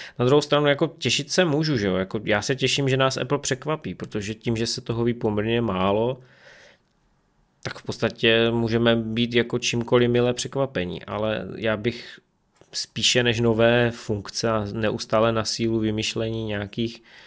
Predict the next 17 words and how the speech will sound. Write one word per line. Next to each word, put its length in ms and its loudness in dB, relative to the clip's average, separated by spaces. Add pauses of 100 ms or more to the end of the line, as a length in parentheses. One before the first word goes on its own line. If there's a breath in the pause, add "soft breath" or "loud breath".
(500 loud breath)
blbostí 960 -4
bych 300 -8
ocenil 440 -4
<laughs> 40 -4
aspoň 340 -2
jeden 200 4
rok, 180 0
kdyby 200 0
se 120 -4
fakt 260 -4
jako 460 -2
sedělo 520 0
a 40 -2
fixovalo, 640 -4
protože 460 -8
je 240 -2
fakt 560 -6